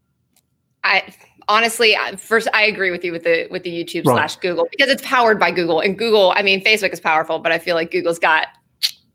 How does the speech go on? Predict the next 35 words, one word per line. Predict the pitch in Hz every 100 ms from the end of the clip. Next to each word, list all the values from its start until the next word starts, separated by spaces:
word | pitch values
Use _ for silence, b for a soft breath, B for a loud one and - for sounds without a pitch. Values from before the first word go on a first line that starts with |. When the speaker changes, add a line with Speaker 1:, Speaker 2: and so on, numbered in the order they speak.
| _
Speaker 1:
a | 175
little | 190 190
bit | 180
of | 165
a |
leg | 165 160
up | 156 -
there. | 151 151 - - _ - B B B -
Speaker 2:
Yeah, | 196 208
I | 202
think, | 233 240
I |
mean, | 196
Google's | 139 220 226 214
moving | 156 147 131
towards | 120 127 113 110
this | 107
real-time | 107 113 131 139 135 117 101 98
aspect. | 92 - - - -
It's | 160
Speaker 1:
Yeah. | 156
Speaker 2:
moving | 143 156
towards | - 139 123 -
the | 117
idea | 113 117
of |
saying, | 110 127 107
like, | 113 120
"What's | 156 -
happening | 196 180 160
now? | 120 107
What's | 139 -
interesting | 147 - 131 - 117 104
now?" | 101 107 104
Um, | 117 110 107 107